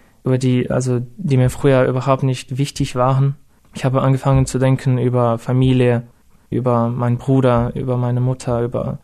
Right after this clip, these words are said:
meine Zukunft. Genau, und auch, dass das Leben vergänglich ist und auch, dass ich etwas Geistliches brauche, dass ich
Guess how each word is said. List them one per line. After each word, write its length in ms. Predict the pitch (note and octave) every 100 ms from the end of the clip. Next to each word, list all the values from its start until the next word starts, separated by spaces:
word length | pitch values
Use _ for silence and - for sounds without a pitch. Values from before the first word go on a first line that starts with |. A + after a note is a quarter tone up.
| _
meine 360 | A#2+ B2 A#2+ A2+
Zukunft. 640 | - C#3 C#3 B2+ - - - _ _ -
Genau, 380 | C3 B2+ B2 A#2+
und 280 | B2 A#2+ C3
auch, 200 | B2 -
dass 480 | B2 A#2+ - - F3+
das 280 | D#3+ -
Leben 500 | C3+ C#3 C#3 C3 B2+ - _ _ -
vergänglich 540 | C3+ C#3 C#3 C3+ -
ist 320 | - C3+ -
und 360 | B2+ B2 A#2+ - _
auch, 220 | B2+ C3
dass 400 | - A#2+ - - - _ _ _ -
ich 200 | C3 -
etwas 400 | B2+ B2 A#2+ - -
Geistliches 480 | C3+ C3 C3+ C3 -
brauche, 460 | B2+ B2+ - B2+ C#3
dass 180 | C#3+ -
ich 260 | B2+ -